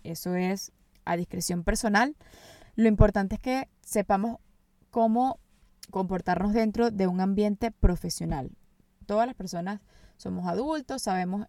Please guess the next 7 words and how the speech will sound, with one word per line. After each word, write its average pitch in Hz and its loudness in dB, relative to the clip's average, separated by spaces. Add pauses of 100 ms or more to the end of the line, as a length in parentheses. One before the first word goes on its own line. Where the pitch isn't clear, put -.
(100)
específicamente 190 -4
a - -4
lo 170 -2
que 175 -6
venimos, 294 -2 (260)
mantengamos 180 -4
siempre, 240 0